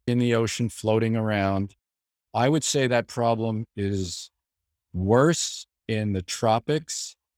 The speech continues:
in my experience, than it is here where we live. We have a little bit more of an ethic about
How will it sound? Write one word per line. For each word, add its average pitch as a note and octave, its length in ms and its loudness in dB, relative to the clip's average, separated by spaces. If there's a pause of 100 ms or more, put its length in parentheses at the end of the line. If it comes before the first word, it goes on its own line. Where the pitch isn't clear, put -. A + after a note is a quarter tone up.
(380)
in G2+ 200 -4
my A2 580 2
experience, A#2 880 0 (100)
than G#2 200 -2
it G2+ 180 -4
is G#2 680 0 (240)
here A2 360 0
where G2+ 300 0
we G2 160 -2
live. G#2+ 520 0 (560)
We G#2+ 200 -4
have A2+ 220 0
a G#2+ 60 2
little A2+ 260 2
bit A#2 160 0
more A2 300 0
of G2 100 -2
an G2+ 180 -4
ethic G2+ 420 -4
about F#2+ 420 0